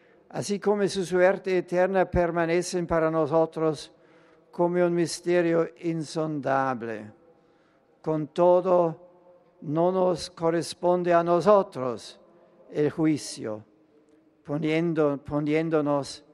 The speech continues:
en lu-, en el lugar de Dios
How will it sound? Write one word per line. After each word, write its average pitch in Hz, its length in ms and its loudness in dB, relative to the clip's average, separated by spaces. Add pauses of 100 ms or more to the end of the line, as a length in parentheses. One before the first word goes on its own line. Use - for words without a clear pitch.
(280)
en 147 200 -6
lu-, 160 280 -2
en 151 240 -4
el 151 160 -2
lugar 156 480 0
de 160 120 -4
Dios 160 540 -2